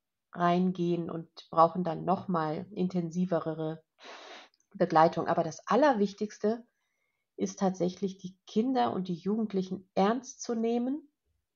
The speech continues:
und den Kindern und Jugendlichen keine Lügengeschichten zu erzählen, weil man denkt, man muss sie da,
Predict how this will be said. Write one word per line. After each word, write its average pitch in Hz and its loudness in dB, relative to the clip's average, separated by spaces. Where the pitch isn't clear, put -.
und 208 4
den 190 2
Kindern 240 2
und 185 0
Jugendlichen 196 -2
keine 202 2
Lügengeschichten 180 -2
zu - -10
erzählen, 175 -4
weil 170 6
man 175 2
denkt, 190 2
man 185 2
muss 190 0
sie 196 -2
da, 180 0